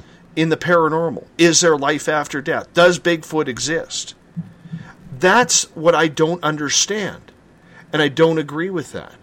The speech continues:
Randy, we got about thirty seconds. I'd like your opinion on that.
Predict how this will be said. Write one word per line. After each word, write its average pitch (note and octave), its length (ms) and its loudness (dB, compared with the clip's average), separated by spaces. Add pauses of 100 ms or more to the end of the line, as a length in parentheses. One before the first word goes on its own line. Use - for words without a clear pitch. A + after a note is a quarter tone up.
(560)
Randy, D3+ 480 -2 (280)
we C3+ 80 -8
got C3+ 100 2
about C3 240 0
thirty D#3+ 300 -4
seconds. C#3 500 -2
I'd A2+ 120 -4
like C3 200 -4
your B2+ 80 -2
opinion B2 400 -8
on F2+ 140 -14
that. D2 140 -20